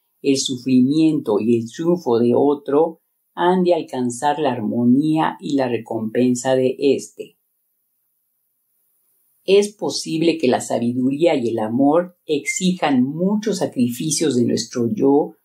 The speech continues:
para salvarnos del pecado. Un solo sacrificio, por grande que sea,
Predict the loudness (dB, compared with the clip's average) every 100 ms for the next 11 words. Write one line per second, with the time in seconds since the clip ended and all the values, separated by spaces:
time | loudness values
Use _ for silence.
0 | _ -2 0 0 0 0 2 0 0 0
1 | 0 -2 -4 -4 0 0 -2 -10 _ _
2 | _ _ _ _ _ _ _ -6 -4 -4
3 | 0 2 2 0 -4 -6 -10 -10 -10 -6
4 | -6 -4 -6 -8 _ _ _ 2 2 2
5 | 0 0 -2 -2 -4 -8 -4 0 2 2
6 | -4 -10